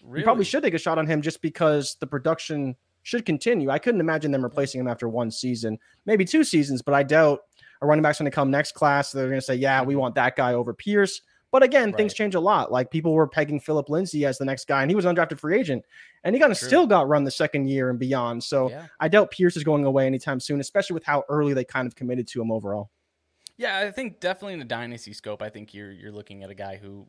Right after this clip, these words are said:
Speaker 2: who will hold some value. Um, but you're probably right. Looking at, you know, the, the future, he's probably looking at some sort of committee. I don't, I don't necessarily know that he has the talent
Speaker 1: Yeah.
Speaker 2: to, to give them the confidence that, okay, this is the guy we can run into the ground for a few years.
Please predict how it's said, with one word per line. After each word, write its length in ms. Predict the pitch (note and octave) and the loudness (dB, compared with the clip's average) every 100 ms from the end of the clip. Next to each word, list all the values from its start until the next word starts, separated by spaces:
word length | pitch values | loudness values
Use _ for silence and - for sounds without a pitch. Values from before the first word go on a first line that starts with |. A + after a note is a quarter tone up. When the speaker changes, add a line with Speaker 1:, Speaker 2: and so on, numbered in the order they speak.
| _ | _
Speaker 2:
who 160 | A2+ A#2 | -16 -12
will 100 | A#2+ | -10
hold 240 | C3 C3 | -10 -12
some 160 | C3+ A#2+ | -12 -12
value. 460 | G#2+ G2+ A2 C#3 D3 - - - - | -10 -10 -12 -12 -14 -20 -20 -20 -8
Um, 580 | D3 D#3 E3 D#3+ D#3 - _ _ _ | -4 0 0 -2 -10 -16 _ _ _
but 120 | C3+ F#3+ | -10 -8
you're 120 | F#3 | -4
probably 460 | G#3 C4+ C4+ B3 | -2 -2 -4 -10
right. 400 | A#3 C4 F#3+ D3 | -2 -2 -2 -6
Looking 380 | D3+ F3+ G#3+ G#3 | -8 -8 -8 -8
at, 420 | F3+ F#3+ F3+ - _ _ G#2+ _ | -2 -2 -2 -8 _ _ _ _
you 120 | C3 | -8
know, 140 | C#3 D3 | -8 -8
the, 160 | C3+ B2+ | -10 -12
the 160 | B2+ | -14
future, 640 | A#2 D3+ E3+ - B2+ C3 C3+ _ - - _ _ - | -16 -12 -12 -6 -4 -6 -10 _ -20 -20 _ _ -16
he's 160 | A#2+ | -16
probably 420 | C#3 F#3 A3 G3+ G3 | -4 -2 -2 -2 -2
looking 340 | G3 F#3+ D3+ | -2 -6 -10
at 120 | C3 | -8
some 180 | - D3 | -6 -8
sort 220 | C#3 C#3 | -6 -10
of 60 | B2 | -8
committee. 360 | A#2+ G#2+ F#2+ | -12 -12 -10
I 140 | G2+ B2 | -6 -4
don't, 120 | C#3+ | -4
I 140 | C#3 | -4
don't 220 | E3+ F#3 F3 | -2 -4 -4
necessarily 560 | E3+ - D3 D3 D3 | -8 -8 -10 -8 -8
know 140 | C3+ C3+ | -8 -8
that 100 | A#2+ | -8
he 60 | |
has 140 | A#2+ A#2 | -8 -8
the 80 | A2+ | -10
talent 320 | - A#2+ B2+ | -10 -4 -2
Speaker 1:
Yeah. 140 | G#2 | -2
Speaker 2:
to, 480 | G2 A#2 A2 A2 G#2+ | -4 -12 -14 -14 -16
to 120 | G#2+ | -16
give 240 | A#2 C#3 C#3 | -10 -10 -8
them 140 | C#3 | -8
the 80 | A#2+ | -10
confidence 680 | A#2+ C3 B2+ C3 A#2+ A#2 A2 | -12 -8 -8 -8 -12 -14 -10
that, 120 | A#2 | -6
okay, 260 | C3 B2+ A#2+ | -6 -6 -10
this 180 | B2+ D3+ | -10 -14
is 100 | C3+ | -14
the 100 | C3+ | -6
guy 220 | B2+ A#2+ | -4 -4
we 140 | A#2+ | -6
can 220 | A#2 A2+ A2 | -14 -14 -12
run 120 | A#2 | -12
into 160 | A2 G#2+ | -12 -14
the 100 | G#2+ | -14
ground 360 | G#2+ A2 A2 | -12 -12 -12
for 140 | G#2 G2+ | -14 -18
a 40 | |
few 180 | - G2+ | -18 -20
years. 400 | F#2 F#2+ F#2+ F#2+ | -18 -18 -18 -20